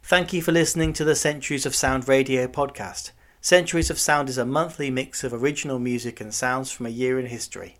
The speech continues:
Right now we're up to nineteen twenty-seven. To download full mixes and get a host of other benefits for just five dollars a month,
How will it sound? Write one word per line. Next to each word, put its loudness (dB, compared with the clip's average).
Right 4
now 0
we're 2
up -2
to -6
nineteen -6
twenty-seven. -8
To -16
download 2
full 0
mixes -4
and -10
get -2
a -2
host 0
of -6
other -2
benefits -4
for -10
just -6
five 2
dollars -4
a -10
month, -8